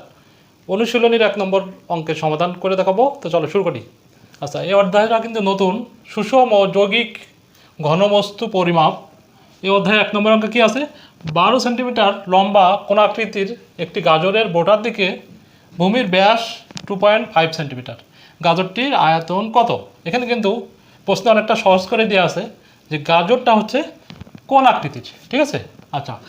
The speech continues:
এখন ভূমির ব্যাস দেওয়া আছে টু পয়েন্ট ফাইভ, তার মানে কি এই গাজরটা যদি উল্টো করে রাখা হয় তাহলে মাটিতে, মাটিতে যে দিকটা থাকে সেই দিকের আয়তনটা, যে মাটির সাথে যেটা থাকে ওইটার ব্যাস হচ্ছে টু পয়েন্ট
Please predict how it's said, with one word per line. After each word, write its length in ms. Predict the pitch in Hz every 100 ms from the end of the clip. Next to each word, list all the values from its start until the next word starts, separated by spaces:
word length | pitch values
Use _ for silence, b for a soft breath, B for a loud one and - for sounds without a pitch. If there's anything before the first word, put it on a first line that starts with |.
| B -
এখন 120 | 175 208
ভূমির 260 | 165 254 240 190
ব্যাস 200 | 226 240 240
দেওয়া 120 | 220
আছে 100 | 240 -
টু 40 | 208
পয়েন্ট 160 | 214 -
ফাইভ, 160 | 175 135 -
তার 100 | 220
মানে 100 | 240 170
কি 80 | 120 B B _ 214
এই 80 | 208
গাজরটা 380 | 165 160 196 226 254
যদি 180 | 208 185 190 - -
উল্টো 220 | 202 196 262
করে 120 | 254 220
রাখা 180 | 196 214 175
হয় 160 | 160 220 180
তাহলে 340 | 165 214 185 262 B B B - 180
মাটিতে, 380 | 202 254 160 107 - _ _ _ - 165
মাটিতে 260 | 165 170 240 175 156
যে 100 | 196 220
দিকটা 220 | 240 233 -
থাকে 200 | 175 180 254 B B _ -
সেই 180 | 226 254 208
দিকের 280 | 202 208 196 B B B 165
আয়তনটা, 420 | 180 196 202 202 202 208 - _ _ _ - 170
যে 100 | 226 240 202 175 160 175
মাটির 240 | 185 247
সাথে 140 | 214 233 214
যেটা 160 | 208 196 196
থাকে 200 | 156 214 294 B -
ওইটার 240 | 240 262 190
ব্যাস 160 | 180 190 190
হচ্ছে 240 | 185 - 285 302 - _ _ _ _ _ -
টু 60 | 202
পয়েন্ট 200 | 202